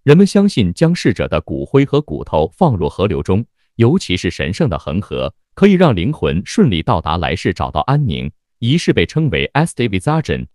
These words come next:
前任素里市长麦卡勒姆 Doug M C Callum 对这个仪式尤其看重。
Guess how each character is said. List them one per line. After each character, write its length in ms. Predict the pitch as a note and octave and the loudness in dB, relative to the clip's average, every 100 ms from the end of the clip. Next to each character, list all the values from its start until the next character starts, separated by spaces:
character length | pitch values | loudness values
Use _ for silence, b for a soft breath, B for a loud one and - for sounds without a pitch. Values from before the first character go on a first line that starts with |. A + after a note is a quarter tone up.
| _ | _
前 200 | - E3+ | 2 6
任 120 | G#3 | 6
素 200 | F3+ E3+ | 4 2
里 120 | F2 | 0
市 160 | D2+ A2+ | -2 -2
长 220 | F2 C#2 | -2 -2
麦 120 | C3+ A2 | -2 0
卡 160 | D2 | -2
勒 180 | G2+ A#2 | 0 -2
姆 300 | C#2+ B1+ C2 _ _ | -2 -6 -8 _ _
Doug 240 | F3 E3+ | 0 2
M 160 | A#2 C#3 | 0 -2
C 180 | - D#3+ | -2 -6
Callum 420 | - F#3 G2 C#2+ | -2 0 0 -2
对 160 | - A2 | 0 0
这 140 | G2 | 0
个 120 | D#2+ | 0
仪 160 | C#2+ D2 | -4 -4
式 200 | - G2 | -4 -4
尤 180 | C#2+ G2 | -4 -4
其 140 | D#2 | -6
看 220 | - F2 | -4 -6
重。 220 | C#2+ C#2 | -4 -6